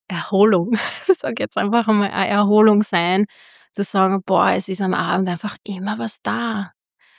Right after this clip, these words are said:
Und ich glaub, wenn man Kindern jetzt einfach Nudeln noch dazu kocht und vielleicht ein bisschen, also so mach's ich bei meiner Tochter,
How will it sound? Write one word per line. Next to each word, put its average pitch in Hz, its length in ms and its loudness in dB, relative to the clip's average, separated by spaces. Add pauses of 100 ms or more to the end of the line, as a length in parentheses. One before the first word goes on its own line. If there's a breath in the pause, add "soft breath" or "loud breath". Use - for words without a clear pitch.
(140)
Und 202 440 2 (320)
ich - 120 -12
glaub, 175 280 0
wenn 208 100 2
man 190 140 0
Kindern 214 560 2
jetzt 196 220 -2
einfach - 400 -4
Nudeln 226 680 4
noch 202 160 0
dazu 214 400 -2
kocht - 560 -2
und 196 160 0
vielleicht 180 400 -4
ein - 80 -20
bisschen, 202 260 -4 (100)
also 185 260 -4 (140)
so - 180 -4
mach's 180 280 0
ich 185 140 -2
bei 196 100 0
meiner 175 240 -2
Tochter, 185 540 0